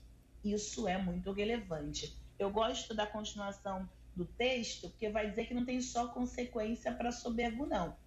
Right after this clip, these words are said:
Tem recompensa pra quem é humilde, porque o texto diz que ele vai dar graça, favor imerecido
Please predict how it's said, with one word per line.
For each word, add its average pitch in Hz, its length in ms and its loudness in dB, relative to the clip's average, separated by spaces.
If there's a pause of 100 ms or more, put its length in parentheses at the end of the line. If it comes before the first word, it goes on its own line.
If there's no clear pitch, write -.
(200)
Tem 208 160 2
recompensa 214 920 0
pra 220 180 -2
quem 220 220 -2
é 220 60 2
humilde, 190 640 0 (180)
porque 180 160 0
o 202 80 2
texto 208 320 2
diz 208 220 0
que - 100 0
ele 214 140 2
vai 220 240 2
dar 202 340 0
graça, 180 640 2
favor 185 500 0
imerecido 220 960 0